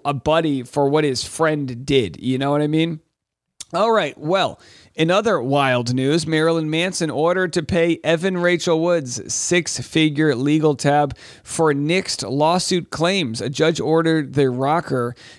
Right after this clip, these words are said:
to reimburse the Westwood actress, Westworld actress for three hundred and twenty-six thousand dollars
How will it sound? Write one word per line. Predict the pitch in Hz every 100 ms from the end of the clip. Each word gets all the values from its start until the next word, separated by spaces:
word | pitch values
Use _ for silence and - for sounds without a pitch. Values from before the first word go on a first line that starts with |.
| -
to | 156
reimburse | 143 170 180 151 156 156
the | - 151
Westwood | 123 143 160 - 151 156 147 -
actress, | 131 143 - - 143 139 - - _ -
Westworld | 185 185 143 202 214 120
actress | 135 123 147 -
for | - 131
three | 170 208
hundred | 196 147
and | 127 120
twenty-six | 175 175 147 165 -
thousand | - 160 180 185 160 180 170
dollars | 143 143 151 151 147